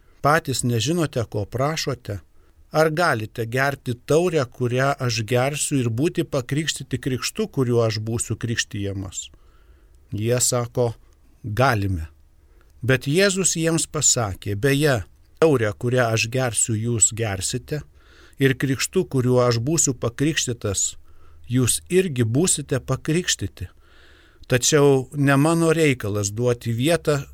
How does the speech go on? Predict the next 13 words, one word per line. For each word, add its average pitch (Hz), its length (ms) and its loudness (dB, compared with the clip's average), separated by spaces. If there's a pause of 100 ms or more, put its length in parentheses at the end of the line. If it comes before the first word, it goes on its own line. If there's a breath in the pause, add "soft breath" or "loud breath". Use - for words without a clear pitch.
savo 120 420 2 (460)
dešinėje 120 840 2
ar 131 240 -4
kairėje, 110 760 -2 (920 soft breath)
tai 160 220 4
bus 151 280 0
tiems, 127 520 -2 (160)
kuriems 120 540 2
paskirta." - 840 -4 (840)
Tai 139 140 6
išgirdę, 117 880 -2 (140)
dešimtis 131 720 -2
supyko 123 640 -4